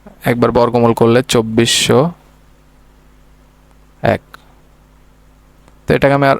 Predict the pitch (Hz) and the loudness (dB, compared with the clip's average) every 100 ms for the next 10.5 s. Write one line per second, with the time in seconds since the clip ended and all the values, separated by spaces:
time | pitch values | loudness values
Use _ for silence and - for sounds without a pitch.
0 | - 131 127 127 123 - 131 123 127 120 | -2 0 2 2 0 0 0 2 0 0
1 | - 135 185 - _ _ _ _ _ _ | 0 0 -2 -10 _ _ _ _ _ _
2 | _ _ - 127 127 123 127 120 123 120 | _ _ -2 0 0 0 0 -2 -2 -2
3 | - 117 117 - 117 117 - 120 117 110 | 0 0 0 -2 0 0 0 -2 -2 -2
4 | 104 98 - - _ _ _ _ _ _ | -2 -4 -12 -20 _ _ _ _ _ _
5 | _ _ - - 113 107 - 127 127 127 | _ _ -8 -2 0 0 0 0 0 0
6 | 135 135 131 - - - _ _ _ _ | 0 0 0 -4 -6 -14 _ _ _ _
7 | _ _ _ _ - 127 127 127 123 120 | _ _ _ _ -4 -2 0 -2 -2 -2
8 | 123 120 113 117 113 113 117 170 - - | 0 0 2 0 2 2 0 -2 -4 -2
9 | 113 117 - 127 120 120 117 120 - 113 | 0 2 0 -2 -2 0 0 0 -2 -2
10 | - 113 113 147 | -2 -2 -2 -2